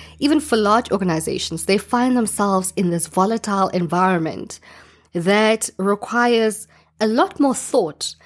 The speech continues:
around just using these tools as a way of creating or developing strategy. So earlier, I mentioned Michael Porter. In the nineteen seventies and nineteen eighties, and this is not a history lesson,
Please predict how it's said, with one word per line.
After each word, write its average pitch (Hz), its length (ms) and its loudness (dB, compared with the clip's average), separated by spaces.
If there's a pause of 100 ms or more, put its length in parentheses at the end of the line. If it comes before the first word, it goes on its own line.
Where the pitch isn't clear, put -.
(240)
around 208 420 2
just 240 220 0
using 196 520 2
these 190 340 0
tools 180 480 0
as 185 200 0
a 175 60 2
way 170 180 2
of 165 160 -4
creating 185 600 -2
or 165 80 -4
developing 165 560 -6
strategy. 233 640 -2 (680)
So - 160 0
earlier, 247 580 2 (300)
I 220 100 2
mentioned 208 840 -2 (240)
Michael 196 540 -2
Porter. 185 520 -2 (640)
In 254 100 4
the 226 100 4
nineteen 349 360 2
seventies 247 640 0
and 175 120 0
nineteen 180 360 -2
eighties, 190 560 -2
and 165 180 -2
this 202 180 -2
is 262 120 0
not 202 160 2
a - 20 0
history 160 380 -4
lesson, 151 360 -6